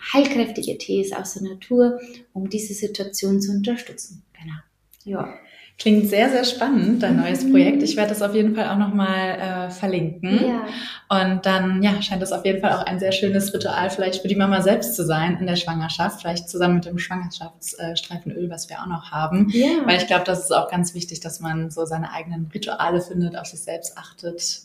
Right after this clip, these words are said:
Speaker 1: Ja.
Speaker 2: Ist zumindest das, was ich annehme.
Speaker 1: Ja,
Speaker 2: <laughs>
Speaker 1: total. Nee, wirklich, da hast du schon recht. Also dieses Schwangerschaftsöl, das kann man ja die ganze Schwangerschaft ü-,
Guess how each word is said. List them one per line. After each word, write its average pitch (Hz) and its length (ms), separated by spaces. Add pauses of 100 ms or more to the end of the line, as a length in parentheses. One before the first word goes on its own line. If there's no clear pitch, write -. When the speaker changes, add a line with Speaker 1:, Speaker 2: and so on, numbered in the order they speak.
(120)
Speaker 1:
Ja. 240 100
Speaker 2:
Ist 202 160
zumindest 185 420
das, 196 180
was 208 160
ich - 140
annehme. 202 520 (200)
Speaker 1:
Ja, 285 320
Speaker 2:
<laughs> - 40
Speaker 1:
total. 330 680
Nee, 311 160
wirklich, 349 260
da 269 80
hast 277 180
du 302 120
schon 294 80
recht. 311 200
Also 240 140
dieses 240 320
Schwangerschaftsöl, 285 720 (360)
das 254 220
kann 262 180
man 247 100
ja 233 80
die 226 80
ganze 226 240
Schwangerschaft 294 480
ü-, - 180